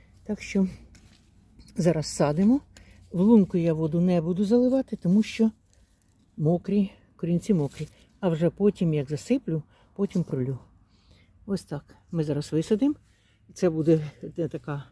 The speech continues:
м, латочка в нас, діляночка. Е, Маринкина буде полуничка. І ще Катерина, теж моя підписниця, вона десь надіслала, іде. В, десь в дорозі полуниця,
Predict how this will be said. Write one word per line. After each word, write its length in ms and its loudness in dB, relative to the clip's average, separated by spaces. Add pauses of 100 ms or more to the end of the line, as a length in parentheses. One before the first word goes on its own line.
(580)
м, 360 -4 (280)
латочка 560 -6
в 60 -2
нас, 360 -4 (120)
діляночка. 720 -4 (480)
Е, 180 -6 (100)
Маринкина 600 2
буде 180 0
полуничка. 600 0 (100)
І 120 -6
ще 400 -2 (640)
Катерина, 640 0
теж 240 -6
моя 180 -2
підписниця, 680 -2
вона 240 0
десь 260 -6
надіслала, 680 -4
іде. 360 -4 (500)
В, 320 -6
десь 300 -4
в 40 -6
дорозі 400 0
полуниця, 600 0